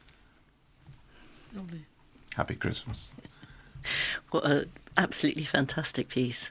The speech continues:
Speaker 1: Thank you very much. Being reminded of the abundance, the endless source, is something wonderful that you have, uh, brought us back to this morning.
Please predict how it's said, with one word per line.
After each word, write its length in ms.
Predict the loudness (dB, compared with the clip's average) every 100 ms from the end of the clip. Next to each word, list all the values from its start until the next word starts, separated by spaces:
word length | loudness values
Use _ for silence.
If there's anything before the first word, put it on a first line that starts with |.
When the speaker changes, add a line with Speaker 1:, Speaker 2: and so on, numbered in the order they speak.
| -2
Speaker 1:
Thank 240 | 0 2
you 60 | 4
very 280 | 6 6 6
much. 540 | 4 6 6 6 4 -6 -16 -16 -18 -2 10
Being 220 | 12 12
reminded 520 | 12 12 12 10 8
of 180 | 4 4
the 160 | 2 2
abundance, 1000 | -2 -2 2 4 4 2 2 6 6 4
the 180 | -4 2 6
endless 640 | 8 10 8 6 4 4
source, 600 | 6 6 2 2 4 4 4 -4 -4 -6 0
is 160 | 4 6
something 360 | 4 2 2
wonderful 420 | 4 2 0 -4 -4
that 160 | -4 -2
you 160 | 0 0
have, 300 | -2 -2 0
uh, 180 | 0 0 0
brought 240 | 0 2 -2
us 80 |
back 240 | -2 -4 -2
to 140 | -2
this 240 | 2 2 4
morning. 320 | 4 4